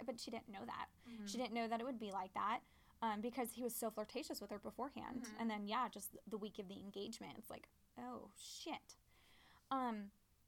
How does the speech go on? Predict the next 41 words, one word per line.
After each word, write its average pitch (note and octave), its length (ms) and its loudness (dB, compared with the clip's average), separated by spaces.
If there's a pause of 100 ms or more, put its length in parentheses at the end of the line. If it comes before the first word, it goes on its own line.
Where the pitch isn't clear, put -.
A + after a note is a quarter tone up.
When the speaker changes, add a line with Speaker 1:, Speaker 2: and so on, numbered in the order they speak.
(100)
Speaker 1:
so C4 240 6
Diana B3+ 340 4
and F#4+ 80 -2
Charles A#3+ 280 4
were A#3+ 60 0
married A3 260 2
for A3 120 -2
fifteen A3 360 -4
years, G3+ 320 -4
where G#3+ 60 -4
just G#3 160 -6
loads G#3 340 0
of C4 60 -2
trauma A#3+ 280 0
unfolded A3+ 480 -2
between A3+ 340 -4
them. A3 260 -2 (360)
And, A3 240 2
yeah, A3 200 4
I'm B3+ 120 4
just D4 140 -2
not C#4+ 120 6
gonna A3+ 120 0
get - 160 -6
into G#3+ 140 -2
all G#3 140 2
the G#3 100 -2
details G#3 420 0
between A3 280 -4
that G#3+ 220 -2
'cause G3+ 220 -4
my G#3+ 100 2
main G#3 400 -2
concern G#3 360 -4
here G#3 200 -4
is G#3 80 -2
discussing G3+ 520 -4
the G#3 40 -6
conspiracies G#3+ 760 -4
with D#4 160 -2
you. E4 220 0